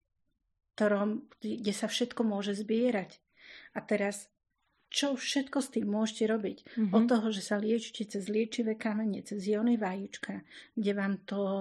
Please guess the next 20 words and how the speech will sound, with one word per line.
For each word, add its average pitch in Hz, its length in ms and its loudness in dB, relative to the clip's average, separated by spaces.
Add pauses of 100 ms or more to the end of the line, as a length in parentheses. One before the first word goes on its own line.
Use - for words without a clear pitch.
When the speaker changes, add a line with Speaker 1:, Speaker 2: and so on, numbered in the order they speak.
(180)
Speaker 1:
vlastne 202 260 -2
tie 214 140 -2
jóny 214 320 2
vajíčka 202 560 -4
uvoľňujú 220 580 2
a 202 120 -2
Speaker 2:
Áno. 196 120 0
Speaker 1:
ukludňujú. 208 440 2 (420)
Akým 214 240 2
Speaker 2:
Ináč 208 100 2
toto 214 220 6
bude 196 80 4
Speaker 1:
spôsobom? 202 160 10
Speaker 2:
jedno 202 140 8
z 202 100 0
cvičení, 208 520 6
ktoré 185 280 -2
budete 185 320 0
doma 190 240 0
robiť 190 340 -2